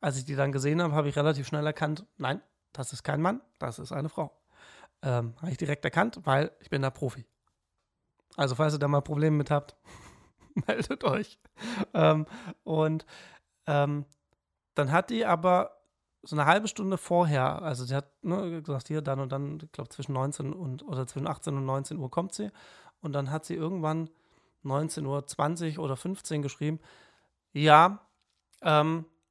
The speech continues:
sie ist jetzt gleich da, sie wartet noch auf den Bus.“ Und ich dachte so,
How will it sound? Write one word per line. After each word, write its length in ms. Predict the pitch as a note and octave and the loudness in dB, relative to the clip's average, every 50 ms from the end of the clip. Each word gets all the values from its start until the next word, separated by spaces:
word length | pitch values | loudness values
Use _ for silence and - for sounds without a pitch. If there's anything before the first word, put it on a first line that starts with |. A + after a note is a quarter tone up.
| _ _ _ _ _ _ _ - | _ _ _ _ _ _ _ -12
sie 140 | - G#3 G#3+ | -6 -4 -2
ist 160 | G3 D#3+ - | -2 -2 -2
jetzt 160 | F#3 - - | -4 -4 0
gleich 260 | - E3+ D#3+ D#3 - | 2 4 4 2 2
da, 320 | - - D3+ F3 G#3 A3 G3+ | 2 2 4 4 2 2 -2
sie 140 | F3+ E3 D#3 | -2 2 4
wartet 240 | E3 E3+ - G3+ F3 | 4 4 4 2 -2
noch 100 | E3+ D#3 | 0 2
auf 140 | D#3+ D3 - | 0 0 0
den 120 | D#3 C#3 | -2 -2
Bus.“ 340 | C3 C#3 D3 - - - _ _ _ _ _ _ _ _ _ _ _ _ _ _ _ _ _ _ _ _ _ _ _ _ _ _ _ _ _ _ _ _ _ _ _ _ _ _ _ _ _ _ _ _ _ _ _ _ _ _ _ _ _ | 0 0 0 0 -2 -8 _ _ _ _ _ _ _ _ _ _ _ _ _ _ _ _ _ _ _ _ _ _ _ _ _ _ _ _ _ _ _ _ _ _ _ _ _ _ _ _ _ _ _ _ _ _ _ _ _ _ _ _ _
Und 160 | - - A#2+ A2 | -10 -8 -6 -6
ich 160 | G#2+ - - | -8 -6 -2
dachte 280 | - C#3 B2 - E3 C3+ | -2 -2 0 -2 -6 -4
so, 280 | - C#3+ C3+ C3+ C3 | -4 -2 -4 -4 -6